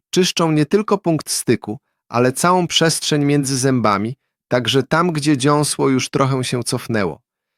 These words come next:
Dla wielu osób po czterdziestce staje się to z czasem coraz ważniejsze, bo odsłonięte szyjki i większe szczeliny potrzebują czegoś grubszego niż nić.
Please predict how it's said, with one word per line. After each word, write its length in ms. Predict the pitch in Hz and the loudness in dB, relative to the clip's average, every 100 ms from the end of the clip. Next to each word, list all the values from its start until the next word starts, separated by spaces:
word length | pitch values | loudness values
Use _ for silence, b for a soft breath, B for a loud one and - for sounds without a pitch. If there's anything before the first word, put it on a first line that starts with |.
| _ _ | _ _
Dla 180 | 104 123 | 0 0
wielu 300 | 127 180 190 | 2 2 4
osób 340 | 135 151 165 - | 2 0 -2 -2
po 120 | 131 | -2
czterdziestce 760 | 127 - 127 107 127 123 - 123 | -2 -2 -2 0 0 0 -2 -4
staje 380 | - 117 113 110 | -2 0 0 0
się 260 | - 117 | -2 -4
to 140 | 110 107 | -4 -6
z 100 | - | -2
czasem 360 | 120 110 107 | -2 -2 -4
coraz 320 | 98 113 110 98 | -2 0 0 0
ważniejsze, 640 | 113 113 120 107 - - _ _ _ _ | -2 0 0 0 -2 -8 _ _ _ _
bo 180 | 107 123 | -2 -2
odsłonięte 720 | 131 - 139 135 165 185 175 | -2 -4 -2 0 0 0 0
szyjki 560 | 147 127 110 - 117 143 _ _ - | 2 2 2 -2 -10 -10 _ _ -10
i 100 | 107 | 0
większe 420 | 147 180 - 165 | 2 2 0 -2
szczeliny 560 | - 135 117 104 104 127 _ _ _ | 0 0 0 0 -2 -6 _ _ _
potrzebują 680 | 131 - 143 135 160 156 | -4 0 0 2 2 0
czegoś 320 | 143 143 139 120 | -2 0 0 0
grubszego 580 | 127 131 - 120 120 | 0 0 0 0 2
niż 260 | 135 139 - | 0 0 0
nić. 360 | 143 110 - | 0 -2 -6